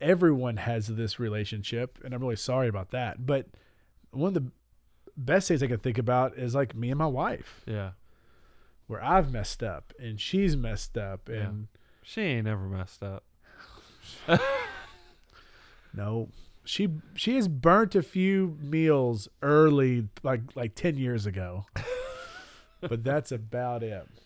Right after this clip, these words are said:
Speaker 2: She's coming for you.
Speaker 1: I asked her to get me Coke Zero today, and she sent me a picture of an empty shelves. And I was like, "Uh-oh." And then she goes, "Never mind, I found a few two liters." And I said, "Thank you."
Speaker 2: <laughs>
Speaker 1: Now
Speaker 2: Thank
Speaker 1: Coke
Speaker 2: you,
Speaker 1: Zero.
Speaker 2: love you. Love you.
Speaker 1: Um,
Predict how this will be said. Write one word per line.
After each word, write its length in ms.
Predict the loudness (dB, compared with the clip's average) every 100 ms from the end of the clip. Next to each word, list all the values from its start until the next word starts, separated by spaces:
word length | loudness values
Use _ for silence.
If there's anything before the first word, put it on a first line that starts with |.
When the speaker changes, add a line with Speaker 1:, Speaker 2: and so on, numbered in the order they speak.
| _ -20 _ _ _ _ _ _ -20
Speaker 2:
She's 100 | -12
coming 300 | -8 -6 -6
for 100 | -8
you. 80 | -2
Speaker 1:
I 80 | 2
asked 280 | 6 6 8
her 100 | 8
to 80 | 8
get 160 | 4
me 80 | 2
Coke 260 | 4 2 4
Zero 240 | 6 6
today, 520 | 4 4 4 4 0 -6 _ _ _ _ _ -10
and 100 | -8
she 120 | -6
sent 180 | -4 -2
me 60 | 0
a 60 |
picture 440 | 2 2 4 2 2
of 360 | 0 -2 -2 -6
an 140 | -6
empty 320 | -4 -2 -2
shelves. 640 | -2 -2 -2 -2 -6 -12 -18 _ -6
And 120 | -4
I 80 | -2
was 100 | -4
like, 200 | -6 -8
"Uh-oh." 460 | -8 -6 -6 -8 -10 _ _
And 80 | -8
then 100 | -6
she 120 | -4
goes, 240 | -4 -4 -4
"Never 180 | -4 -2
mind, 300 | -2 -2 -4
I 60 |
found 260 | -4 -4 -4
a 40 |
few 180 | -4 -6
two 200 | -6 -8
liters." 400 | -8 -10 -12 -12
And 80 | -12
I 40 |
said, 200 | -12 -12
"Thank 280 | -6 -6 -6
you." 160 | -10 -12 _ -18
Speaker 2:
<laughs> 160 | -14 -12 -12 -8
Speaker 1:
Now 120 | -4
Speaker 2:
Thank 120 | -2 0
Speaker 1:
Coke 120 | 0
Speaker 2:
you, 40 |
Speaker 1:
Zero. 200 | 0 0
Speaker 2:
love 100 | -2
you. 60 | -6 -16 -18 -14
Love 120 | -14 -14 -18 -20 _ _ _ 0
you. 60 |
Speaker 1:
Um, 440 | 4 4 2 0